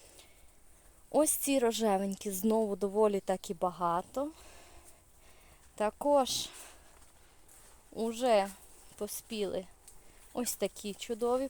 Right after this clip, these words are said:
помідорки. Такі с-, сорту сливочка. Ці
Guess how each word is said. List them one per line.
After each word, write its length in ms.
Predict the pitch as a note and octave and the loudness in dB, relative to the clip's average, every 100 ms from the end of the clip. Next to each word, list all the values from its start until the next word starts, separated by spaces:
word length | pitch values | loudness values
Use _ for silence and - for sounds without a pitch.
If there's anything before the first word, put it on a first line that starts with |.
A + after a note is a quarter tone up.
| - | -2
помідорки. 920 | C#4 C#4 C4+ C#4 C#4+ D4 - D#4 D#4+ - - - - - - - - - - - - - - - - - | 0 0 2 4 4 0 -4 -4 -4 -6 -20 -20 -20 -20 -20 -20 -20 -20 -20 -20 -20 -20 -20 -20 -20 -20
Такі 400 | - - - G#3+ | -20 -20 -14 -10
с-, 440 | - - - - - - - | -8 -8 -10 -14 -18 -20 -14
сорту 460 | - B3+ A#3 - G3 | -4 2 2 0 -10
сливочка. 960 | - - G3+ F#3 F3 A3+ - - D4 E4 - - - - - - - - - - - - - - - - - - - - - - - - - - - - - - - - - - | -8 -4 -4 -4 -4 -4 -4 -10 -8 -8 -14 -20 -20 -20 -20 -20 -20 -20 -20 -20 -20 -20 -20 -20 -20 -20 -20 -20 -20 -20 -20 -20 -20 -20 -20 -20 -20 -20 -20 -20 -20 -20 -20 -14
Ці 440 | - C#4 C#4+ D4 | -10 -4 -2 -2